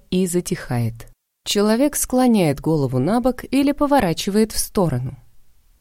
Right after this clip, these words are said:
Внутренние ощущения. Мурашки по коже, лихорадочное сердцебиение,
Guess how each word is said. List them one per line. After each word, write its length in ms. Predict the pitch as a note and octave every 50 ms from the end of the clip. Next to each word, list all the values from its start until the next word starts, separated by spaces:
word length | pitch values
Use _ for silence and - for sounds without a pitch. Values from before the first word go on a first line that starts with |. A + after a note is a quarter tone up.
| - - - - - - - - -
Внутренние 880 | D3+ C#3+ C#3+ D3 D#3+ A3 C4+ - - B3 A#3+ A#3+ A#3+ A#3 A3+ A3+ A3
ощущения. 1000 | - - G3+ F#3 - - - G3 - - - - C#3+ B2+ B2 B2 B2+ C3 B2+ A#2+ - - - - - - - - - - - - - - - - -
Мурашки 640 | - F3+ G3 G#3 G#3 F#3+ E3+ D3+ C#3 - - - -
по 180 | - - A#2 A#2+
коже, 460 | A#2 - G3 G#3+ A3+ G3+ G#3+ A3+ A3+ - - - - - - -
лихорадочное 840 | F#3+ G3+ - A3 A3 A#3+ C4 B3 A#3 A3 - - - G3 F3+ E3
сердцебиение, 1120 | D#3+ - - E3 D3 - - - D3+ C#3 D#3+ C3+ B2 B2+ A#2+ A#2 A#2+ B2+ D3+ E3+ F#3 F#3+